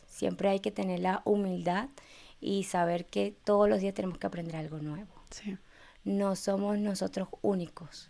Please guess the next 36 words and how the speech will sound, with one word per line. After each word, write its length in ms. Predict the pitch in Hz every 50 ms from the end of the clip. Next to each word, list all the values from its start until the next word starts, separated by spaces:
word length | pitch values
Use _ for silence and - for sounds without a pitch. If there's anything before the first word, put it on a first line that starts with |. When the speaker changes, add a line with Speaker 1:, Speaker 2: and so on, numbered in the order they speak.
| -
Speaker 2:
Ujú. 80 | - 240
Speaker 1:
porque 320 | 226 214 220 208 185 185
para 320 | 185 - 190 185 185 185 175
eso 220 | 165 156 - 190
Dios 200 | 185 180 185 180
nos 140 | 185 185 175
trajo 400 | - 185 175 170 170 175 175 180 - - _
a 80 | - 175
muchas 260 | 160 156 147 - 175
personas 400 | - - 170 147 - 160 160 170
en 60 | 175
este 220 | 156 151 - 170 156
mundo. 260 | 156 151 151 - - - - _ - - - - - - - - - -
Entonces, 640 | 180 190 175 - 190 175 175 - - 185 190 190 180 - - - - - -
creo 280 | - 196 208 202 196
que 160 | - 208 208 190
si 420 | - - 196 180 175 185 277 - - -
yo 360 | - 165 - 196 196 196 196
soy 200 | 190 - 220 226
inteligente, 600 | 233 226 240 240 233 208 214 208 202 196 208 208
tú 120 | 208 - 180
también 320 | - 180 170 170 175 165
tienes 280 | - 185 180 175 175 -
esa 80 | -
inteligencia. 720 | 180 180 - - 180 180 190 214 226 208 190 - 175 165 - - - - - - - -
A 120 | - 185 185
veces 240 | 180 175 - 185
tenemos 320 | - - 202 196 190 190 196
debilidades, 580 | 202 202 208 208 208 214 220 214 202 196 190 - -
pero 200 | 185 180 170 -
puede 200 | - 165 165 160
ser 180 | - 170 170
que 120 | - - 165
tú 100 | - 170
la 120 | 165 160
tienes 340 | - - 147 151 151 143